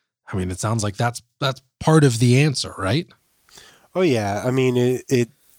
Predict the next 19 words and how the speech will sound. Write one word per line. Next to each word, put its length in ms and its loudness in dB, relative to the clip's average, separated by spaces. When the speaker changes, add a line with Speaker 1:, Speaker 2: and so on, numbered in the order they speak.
Speaker 2:
it 120 0
sounds 380 2
like 300 0
there's 480 2
def-, 360 0
the, 640 -2
the 100 -2
staff 500 -2
are 80 -6
definitely 460 -2
gonna 240 -4
have 420 -8
to 340 -8
be, 500 0
uh, 520 -4
enforcing, 1080 -2
uh, 320 -2
people 560 -8
wearing 720 -2